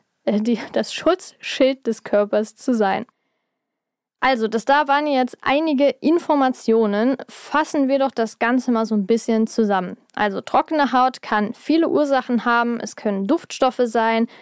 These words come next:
genetische Vorbelastungen, irgendwelche Nährstoffmängel, Umweltreize, eine gestörte Hautbarriere oder auch einfach zu heißes Duschen.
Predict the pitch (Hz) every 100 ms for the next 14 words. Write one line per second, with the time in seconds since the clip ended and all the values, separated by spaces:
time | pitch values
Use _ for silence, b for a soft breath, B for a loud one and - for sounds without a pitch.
0 | B 262 269 311 285 - 226 269 254 240
1 | 226 226 - 226 226 226 226 - 240 247
2 | 254 294 285 302 311 - 254 254 247 247
3 | 247 - 285 262 254 254 254 240 240 -
4 | 240 240 247 B B B 311 311 - 302
5 | 302 247 233 240 - 247 233 240 233 -
6 | 269 302 - 220 - 226 226 233 - 226
7 | 208 202 220 - - 220 - -